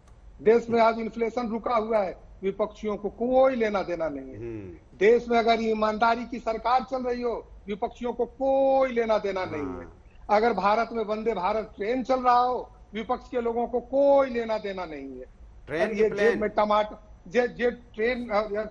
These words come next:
Speaker 1: सुनिए तो सही, बीच में disturb
Speaker 2: जी।
Speaker 1: आप ना करिए।
Speaker 2: ट्रेन की
Speaker 1: एक तो
Speaker 2: plan
Speaker 1: आप
Speaker 2: बस
Speaker 1: लोग
Speaker 2: ये
Speaker 1: ऐसे भी
Speaker 2: पूछा
Speaker 1: ट्रेन में
Speaker 2: मैंने।
Speaker 1: disturb करते हैं। सुनिए अनुराग जी, आप अभी लंबी लंबी भाषण दे रहे थे ना, सुनिए
Speaker 2: ये
Speaker 1: जरा
Speaker 2: दिखाई
Speaker 1: सा।
Speaker 2: दे रहा है कि
Speaker 1: कभी
Speaker 2: नहीं?
Speaker 1: दे, दे,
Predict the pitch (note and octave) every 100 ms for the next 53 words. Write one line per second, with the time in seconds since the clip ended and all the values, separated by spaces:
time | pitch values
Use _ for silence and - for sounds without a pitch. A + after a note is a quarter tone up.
0 | - A#3+ C4+ A#3+ G3 - E3 F3 F3+ E3+
1 | A#3 A#3+ A#3+ A3 - C4+ A3+ G#3+ G#3 F3
2 | E3+ E3 F3 D#3 G3 A#3+ B3 B3+ A3+ E3
3 | A#3 C4 A#3 A3+ C4 B3+ B3 A#3+ A3+ G#3
4 | A#3+ G#3+ A#3 G#3+ A#3+ A3+ - - - B3
5 | B3 G3+ F3 D#3 D3 C#3+ A3+ C4+ - -
6 | - - - G3+ A#3 A3 A3+ G#3+ G#3+ B3+
7 | A3+ G#3+ F3+ F#3 G#3+ G3 F3 F3 C4+ C4
8 | - - A#3+ A#3+ G#3+ E3+ F3 D#3+ F3+ F#3
9 | G#3 B3 A#3+ G#3+ A#3 A#3+ A3 B3 - A#3
10 | A#3+